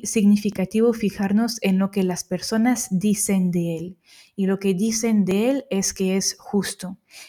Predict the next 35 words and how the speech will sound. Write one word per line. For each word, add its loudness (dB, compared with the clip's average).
Y 4
lo 6
dicen 2
como 4
introducción 2
del 0
personaje -4
en -2
el -2
Evangelio. -6
No 0
lo 4
dicen 0
como 2
conclusión -2
una 2
vez 0
que -2
hemos -2
visto -2
la 0
manera 0
como -2
José -2
actuó 0
en 4
su -2
vida, 2
sino 2
que 4
lo 6
dan 6
como 2
premisa. -2
José 0